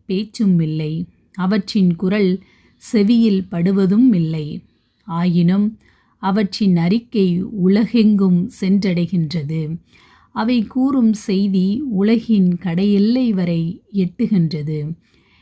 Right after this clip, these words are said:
இறைவன் அங்கே கதிரவனுக்கு ஒரு கூடாரம் அமைத்துள்ளார்.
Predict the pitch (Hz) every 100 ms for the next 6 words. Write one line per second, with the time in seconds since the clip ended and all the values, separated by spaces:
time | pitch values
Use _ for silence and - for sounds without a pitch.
0 | _ - 208 240 262 233 220 220 196 208
1 | 196 185 220 220 185 240 254 226 214 190
2 | - 185 170 170 - 208 220 220 208 175
3 | 170 160 165 165 175 175 196 208